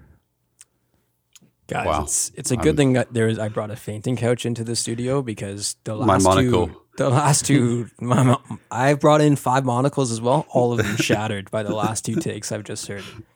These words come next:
Speaker 2: <laughs>
Speaker 1: It's bold thinking like this, though, that might bring tennis out of the stone age that we currently find ourselves in. And switching the women and men's final around is one thing, and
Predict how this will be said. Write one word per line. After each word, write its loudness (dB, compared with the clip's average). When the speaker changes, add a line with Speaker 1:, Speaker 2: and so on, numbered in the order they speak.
Speaker 2:
<laughs> -6
Speaker 1:
It's -10
bold 2
thinking 2
like 2
this, 0
though, 2
that 0
might -2
bring -2
tennis -4
out -6
of -6
the -4
stone -4
age -6
that -6
we -8
currently -8
find -10
ourselves -10
in. -14
And -6
switching 0
the 2
women 0
and 0
men's 0
final -2
around -4
is -8
one -2
thing, -2
and -8